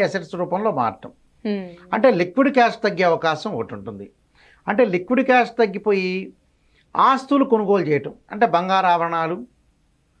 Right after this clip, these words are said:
Speaker 1: దాంతోపాటు వాహనాలు, దుస్తులు,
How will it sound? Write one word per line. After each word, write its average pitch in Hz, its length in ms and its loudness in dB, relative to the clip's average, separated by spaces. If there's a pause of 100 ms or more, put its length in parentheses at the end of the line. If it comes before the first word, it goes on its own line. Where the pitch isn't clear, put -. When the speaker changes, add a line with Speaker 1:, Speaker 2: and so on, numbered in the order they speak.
(400)
Speaker 1:
దాంతోపాటు 165 460 0 (100)
వాహనాలు, 170 540 0 (680)
దుస్తులు, 175 460 -2